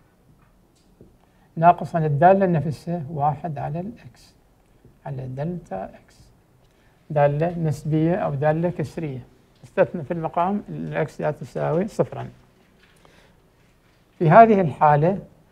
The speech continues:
في حالة الدوال الكسرية، نحتاج إلى توحيد المقامات. ليميت دلتا إكس تقترب من الصفر. في البسط نحتاج توحيد المقامات، هذا يعتبر قوس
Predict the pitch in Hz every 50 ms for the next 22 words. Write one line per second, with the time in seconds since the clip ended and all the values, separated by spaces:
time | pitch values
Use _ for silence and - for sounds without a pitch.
0 | _ _ _ 175 139 120 - 185 190 190 185 - 160 139 135 147 147 147 156 151
1 | 139 127 127 - - - 185 185 - - 175 - - 185 170 185 180 165 135 120
2 | - 175 156 143 151 143 143 - - - - - 143 139 110 - - 175 190 190
3 | 190 202 196 190 175 156 160 - 139 135 131 139 131 123 - - - _ _ _
4 | - - _ _ _ _ _ _ _ _ _ _ _ _ _ _ _ - - _
5 | _ _ _ - - _ _ - - _ _ _ _ - 165 147 143 151 180 180
6 | - - - _ _ _ _ _ _ _ _ _ _ _ _ _ _ _ _ _
7 | _ - 139 143 143 147 - - 147 139 127 139 165 147 123 - - - - -
8 | - - - - - - 135 135 123 127 135 131 123 120 - - 147 - - 180
9 | 202 - - - _ _ _ _ _ _ _ _ _ _ _ _ _ _ - 202
10 | 196 160 156 160 165 165 - - - - _ _ _ _ _ _ _ _ _ _
11 | _ _ _ _ _ _ _ _ _ _ - 120 - - - 170 156 135 - -
12 | 160 139 117 - - 165 170 165 190 180 156 139 127 - 147 131 131 123 120 113
13 | - - 160 156 147 143 - - 147 131 135 131 - - 147 156 185 190 - -
14 | _